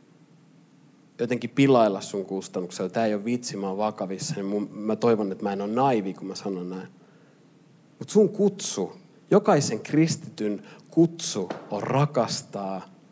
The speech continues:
toisia ihmisiä. Ja sit kaikki tekeminen on vaan niinku jotain, ei niin kauhean tärkeää. Rakastakaa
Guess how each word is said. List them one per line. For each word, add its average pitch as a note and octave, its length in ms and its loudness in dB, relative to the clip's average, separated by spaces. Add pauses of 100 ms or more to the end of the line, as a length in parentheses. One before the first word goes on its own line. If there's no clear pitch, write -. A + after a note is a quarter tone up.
(180)
toisia F#2+ 480 0 (480)
ihmisiä. - 500 -10 (2750)
Ja A2 60 0
sit C3 180 2
kaikki C3 300 4
tekeminen F#2 640 0 (480)
on F2+ 160 2
vaan F2 360 0 (680)
niinku F#2 320 -8 (180)
jotain, - 380 -8 (760)
ei G#2 100 2
niin F#2 180 -4
kauhean G#2+ 300 -6
tärkeää. - 360 -12 (1800)
Rakastakaa A2 920 0